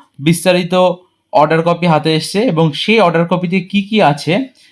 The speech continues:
বে-, বিশেষ কি পয়েন্ট আছে, সেই বিষয়গুলো আমি তুলে ধরছি। আর তার সঙ্গে আরেকটি বিষয় যে আজকে যে জাজমেন্ট দেয়া হলো,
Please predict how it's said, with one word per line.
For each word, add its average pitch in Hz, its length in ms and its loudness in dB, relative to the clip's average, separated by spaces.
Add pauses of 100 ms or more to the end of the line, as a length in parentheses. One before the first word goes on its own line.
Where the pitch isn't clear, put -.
(140)
বে-, 135 280 0
বিশেষ 165 380 -4
কি 196 100 0
পয়েন্ট 165 420 2
আছে, 185 380 -2
সেই 165 220 -2
বিষয়গুলো 165 500 0
আমি 165 280 0 (280)
তুলে 165 180 0
ধরছি। 175 440 0 (380)
আর 127 160 -2
তার 196 180 2
সঙ্গে 226 600 2
আরেকটি 175 440 -2
বিষয় 170 320 2
যে 143 180 -2
আজকে 135 420 -2
যে 175 160 -4
জাজমেন্ট 147 580 0
দেয়া 147 220 2
হলো, 151 300 -2